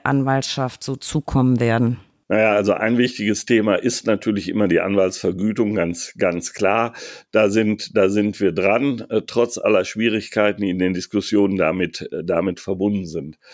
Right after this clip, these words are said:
Speaker 2: Ähm, aber es geht vor allen Dingen ja immer wieder auch um die sogenannten Core Values. Das ist, äh, die,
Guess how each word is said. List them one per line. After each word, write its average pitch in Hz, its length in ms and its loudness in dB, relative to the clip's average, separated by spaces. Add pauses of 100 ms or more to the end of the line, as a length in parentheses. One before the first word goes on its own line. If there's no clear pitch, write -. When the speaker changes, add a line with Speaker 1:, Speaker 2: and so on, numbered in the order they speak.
(440)
Speaker 2:
Ähm, 101 580 2 (140)
aber 107 260 4
es 107 200 -4
geht 120 500 -2
vor - 240 -2
allen 117 160 2
Dingen 120 120 2
ja 110 120 6
immer 131 420 0
wieder 113 260 0
auch 98 180 0
um 113 120 -2
die 104 120 2
sogenannten 95 600 -2
Core 95 360 0
Values. 120 580 2
Das 101 240 -2
ist, - 480 -6
äh, 95 400 4
die, 92 400 -6